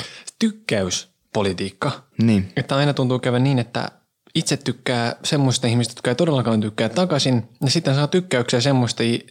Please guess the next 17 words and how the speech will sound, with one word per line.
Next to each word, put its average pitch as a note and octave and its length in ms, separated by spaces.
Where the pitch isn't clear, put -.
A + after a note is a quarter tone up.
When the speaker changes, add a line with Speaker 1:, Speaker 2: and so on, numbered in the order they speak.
Speaker 1:
semmoisilta C3 420
ihmisiltä, A#2 460
joista A#2+ 260
ei A2+ 60
sitten B2+ 260
itse C3+ 280
tykkää - 320
Speaker 2:
<laughs> F3+ 380
Speaker 1:
takaisin. A2 500
Speaker 2:
Niin, G2+ 460
joo. F2 240
Speaker 1:
Tää A#2+ 100
on A#2 80
tää B2+ 120
ikuinen A2+ 540
dilemma. F#2+ 680
Speaker 2:
Joo. F#2+ 260